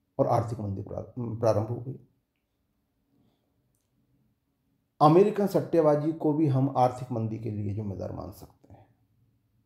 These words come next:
क्योंकि अनंत समृद्धि के स्रोत प्राप्त कर लेने की अमेरिका की आत्ममुग्धता और दूसरा शेयर मार्केट में पनपी सट्टेबाजी।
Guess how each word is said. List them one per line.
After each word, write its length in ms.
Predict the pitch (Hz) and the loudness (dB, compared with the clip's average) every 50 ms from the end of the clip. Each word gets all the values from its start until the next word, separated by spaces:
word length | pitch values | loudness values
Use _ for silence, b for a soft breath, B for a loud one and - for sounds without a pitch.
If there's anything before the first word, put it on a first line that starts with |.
| _ _ _ _ _ _ _ _ _ _ _ _ _ _ _ _ _ _ _ _ _ _ _ _ _ _ | _ _ _ _ _ _ _ _ _ _ _ _ _ _ _ _ _ _ _ _ _ _ _ _ _ _
क्योंकि 480 | 180 180 180 190 196 196 196 - - - - _ _ _ _ _ _ _ _ _ _ _ _ _ _ _ _ _ _ _ _ _ _ _ _ _ _ _ _ _ _ _ _ _ _ _ _ _ _ - | 2 2 4 4 2 2 2 0 -4 -10 -20 _ _ _ _ _ _ _ _ _ _ _ _ _ _ _ _ _ _ _ _ _ _ _ _ _ _ _ _ _ _ _ _ _ _ _ _ _ _ 4
अनंत 300 | 156 175 196 214 202 190 | 6 6 6 6 4 2
समृद्धि 500 | 175 - - 151 156 156 165 156 156 180 | 0 0 0 2 2 2 2 2 0 0
के 160 | 170 180 175 | 0 0 0
स्रोत 460 | - - - 151 160 170 170 170 - | 0 0 0 2 2 2 0 -2 -2
प्राप्त 400 | - 143 131 143 151 - - - | 2 4 6 6 4 2 -2 -2
कर 120 | - 139 135 | 0 0 2
लेने 300 | 139 139 143 151 156 156 | 2 2 2 2 0 -2
की 580 | 151 - 151 151 139 120 113 110 - - - _ _ _ - | -4 -4 -2 -2 -2 -2 -2 -6 -12 -18 -20 _ _ _ 0
अमेरिका 400 | 127 131 143 147 151 156 156 147 | 4 6 6 6 6 4 2 0
की 460 | 143 - - 135 - - - - - _ _ _ _ _ _ _ _ _ _ _ _ _ _ - | 0 0 -4 -6 -6 -6 -10 -18 -20 _ _ _ _ _ _ _ _ _ _ _ _ _ _ 2
आत्ममुग्धता 920 | 127 131 135 135 - 147 135 135 135 135 131 - - - 156 160 - - - _ _ _ | 4 4 4 4 4 4 4 4 4 2 -2 -6 -8 -8 -8 -8 -8 -12 -18 _ _ _
और 180 | 143 147 131 110 | 2 4 4 4
दूसरा 300 | 127 151 151 - 170 165 | 2 0 0 0 -2 -4
शेयर 320 | 151 - - 135 156 170 | -4 0 2 2 4 4
मार्केट 540 | 165 147 135 127 127 127 - - 123 117 - | 4 2 2 2 2 0 -2 -4 -6 -6 -6
में 180 | 127 123 117 117 | -6 -8 -8 -8
पनपी 680 | 120 107 104 101 104 110 104 104 - 196 277 - _ _ _ _ _ _ _ _ _ | -8 -8 -6 -6 -6 -8 -8 -8 -8 -10 -14 -20 _ _ _ _ _ _ _ _ _
सट्टेबाजी। 640 | - - 143 - - - - - - - - - | -6 -6 -6 -4 -4 -6 -6 -6 -8 -12 -14 -18